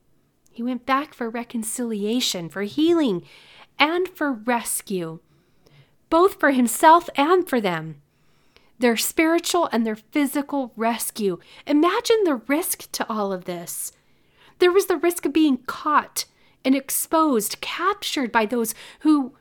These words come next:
chose not to believe in Jesus Christ, the same people who had bound Abinadi up and taken him before King Noah.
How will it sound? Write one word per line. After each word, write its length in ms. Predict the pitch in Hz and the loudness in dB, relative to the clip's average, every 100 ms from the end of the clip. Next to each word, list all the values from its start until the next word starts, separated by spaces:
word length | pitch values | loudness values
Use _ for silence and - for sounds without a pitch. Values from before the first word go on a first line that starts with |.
| _ | _
chose 420 | - 330 466 294 | -2 4 4 4
not 380 | 247 277 392 - | 2 2 -2 -2
to 100 | 220 | -4
believe 360 | 196 185 180 175 | -2 -2 -2 -4
in 120 | 170 | -6
Jesus 400 | 180 170 175 - | -6 -6 -6 -6
Christ, 420 | - - - - - - | -4 -4 -6 -12 -14 0
the 140 | 269 | 2
same 360 | 285 370 415 508 | 2 4 2 2
people 460 | 302 233 226 247 269 - - | -2 -2 0 -2 -2 -16 -2
who 140 | 320 | 0
had 240 | 294 311 208 | 2 0 2
bound 360 | 269 311 415 392 | 2 4 2 0
Abinadi 640 | 240 269 311 427 226 190 196 | -2 0 2 2 0 -2 -4
up 220 | 185 - | -6 -4
and 140 | 269 269 | -2 -2
taken 480 | 302 359 359 269 247 | 0 0 0 -2 -2
him 240 | - 226 233 | -2 -2 0
before 460 | 269 - 320 330 | -6 -2 0 0
King 380 | 330 - 320 294 | -2 -2 0 2
Noah. 460 | 262 311 277 160 | 2 0 -2 -4